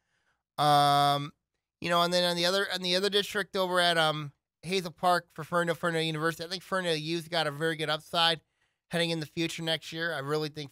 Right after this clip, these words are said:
Ferndale does as well. Um, back to Harper Woods. Um, you know, I was just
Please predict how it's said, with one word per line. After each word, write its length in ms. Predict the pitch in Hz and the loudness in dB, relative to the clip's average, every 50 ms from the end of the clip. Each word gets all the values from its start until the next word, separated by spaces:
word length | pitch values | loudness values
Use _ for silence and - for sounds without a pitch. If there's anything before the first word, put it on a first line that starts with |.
| - | -8
Ferndale 320 | - 147 151 156 156 156 151 | -6 -4 -4 -2 -2 -2 -2
does 220 | 151 156 151 131 | -2 -2 -2 -4
as 120 | 123 110 107 | -8 -8 -2
well. 300 | 135 139 156 170 175 _ _ _ _ _ _ _ _ _ _ _ _ _ _ _ - | 0 0 0 0 -4 _ _ _ _ _ _ _ _ _ _ _ _ _ _ _ -4
Um, 460 | 151 156 151 151 151 147 139 135 143 _ - | -2 0 0 0 -2 -2 -4 -8 -18 _ 0
back 260 | - 170 170 175 - - | 2 4 4 4 2 -2
to 80 | 180 | -2
Harper 340 | 156 165 175 175 - - 165 | 2 4 4 4 2 0 -4
Woods. 600 | 156 156 160 160 165 170 160 147 - - - - 131 139 - | -2 0 2 2 0 0 -2 -8 -18 -20 -20 -20 -18 -14 -8
Um, 680 | 151 151 151 156 156 156 156 156 156 160 156 160 156 - _ _ _ _ _ _ _ _ _ _ _ _ _ _ _ _ _ _ _ _ - - | -6 -2 -2 0 0 0 2 0 0 0 -2 -4 -8 -14 _ _ _ _ _ _ _ _ _ _ _ _ _ _ _ _ _ _ _ _ -12 -6
you 100 | 156 165 | 0 4
know, 60 | 175 | 6
I 80 | 170 160 | 6 6
was 80 | 156 | 6
just 180 | 170 156 - | 4 -4 -10